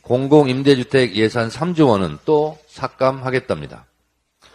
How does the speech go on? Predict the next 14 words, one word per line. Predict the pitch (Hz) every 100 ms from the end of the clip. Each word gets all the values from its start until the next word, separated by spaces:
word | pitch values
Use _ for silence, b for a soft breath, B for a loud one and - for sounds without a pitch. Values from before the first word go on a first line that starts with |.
| b b b b b b
윤석열 | 117 139 170 185 175
대통령은 | 151 147 156 147 135 92 76
마이너스의 | 85 87 113 160 156 156 143
손입니까? | 135 135 123 110 - 127 123 127
마이너스의 | 82 92 95 127 131 - 139 135
입입니까? | 92 92 143 160 85 73 60 - _ _ _ _ _ _ _ _ _ _ _ b b b _
대통령이 | 123 135 175 175 165 120
지원을 | - 151 170 175 120
아끼지 | 92 - 160 160 113 80
않겠다고 | 85 98 160 160 131 131
말하면 | 98 95 101 104 78 64
지원을 | - 120 135 151 123 71 -
매우 | - - 147
아낍니다. | 156 - 156 139 78 -